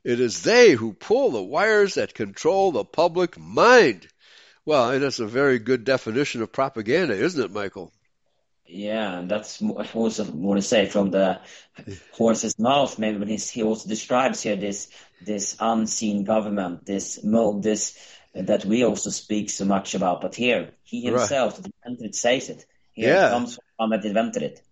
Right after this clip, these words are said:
Speaker 1: Now, the question I had was, Bernays Jewish, and it looks like he is.
Speaker 2: Yeah,
Speaker 1: Uh,
Speaker 2: yeah.
Speaker 1: yeah.
Speaker 2: Um, I can tell if you, I, this, I send you a little video. You can see that Bernays, uh, he's older, I think, uh,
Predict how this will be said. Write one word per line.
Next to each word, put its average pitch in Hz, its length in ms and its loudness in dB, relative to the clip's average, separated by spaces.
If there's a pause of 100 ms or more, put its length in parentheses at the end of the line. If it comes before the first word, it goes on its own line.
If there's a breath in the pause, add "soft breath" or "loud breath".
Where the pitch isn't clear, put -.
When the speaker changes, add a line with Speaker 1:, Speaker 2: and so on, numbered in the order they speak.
(160)
Speaker 1:
Now, 135 160 4
the 117 120 0
question 196 420 2
I 156 100 2
had 196 320 4
was, 123 180 2
Bernays 139 520 2
Jewish, 151 460 2
and 127 100 2
it 127 80 0
looks 156 240 -4
like 135 180 0
he 117 140 -2
is. 135 640 0 (220 soft breath)
Speaker 2:
Yeah, 107 120 2
Speaker 1:
Uh, - 40 4
Speaker 2:
yeah. 104 260 4 (260 loud breath)
Speaker 1:
yeah. 117 300 4
Speaker 2:
Um, 104 160 -4 (300)
I 117 100 2
can 113 200 -6
tell 120 280 4
if 104 180 -8
you, 113 280 -6 (200)
I, 113 300 0
this, 107 240 -6
I 117 160 2
send 123 280 -2
you 120 40 -2
a 120 40 -2
little 120 180 -6
video. 120 420 -2 (180)
You 95 80 -16
can 117 140 -4
see 110 200 0
that 104 180 0
Bernays, 135 560 0 (340 loud breath)
uh, 107 180 2
he's 135 520 -6
older, 147 500 2
I 131 80 0
think, 127 320 -6
uh, 127 220 -2